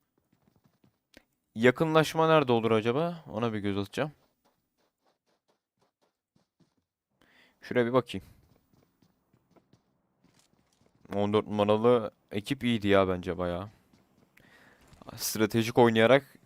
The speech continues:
bir ekip yok ettiler adamlar. Strateji önemli şey ya. Güzel bir strateji yaparak.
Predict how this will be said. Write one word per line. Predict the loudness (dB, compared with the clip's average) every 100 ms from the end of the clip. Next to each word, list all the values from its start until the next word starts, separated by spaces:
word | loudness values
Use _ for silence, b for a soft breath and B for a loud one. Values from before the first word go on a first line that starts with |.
| _
bir | -4
ekip | -4 -4 -2
yok | -2 0
ettiler | -6 -4 -4
adamlar. | -2 -4 -6 -14 -16 _ _ _ _ _ _ _ _ _ _ _ _ _ _ _ _ _ _ _ _ _ _ _ -20 _ _ _ _ _ _ _ _ _ _ _ _ _ _ _ _ _ _ _ -16
Strateji | -4 -2 0 2 4
önemli | 4 2 -2
şey | -2 0
ya. | 0 -4 -6 _ _ _ _ _ _ _ _ _ _ _ _ _ _ _ _ _ _ _ _ _ -12
Güzel | 2 4 4
bir |
strateji | -4 -2 -2 -2 0
yaparak. | 0 2 0 0 -10 -20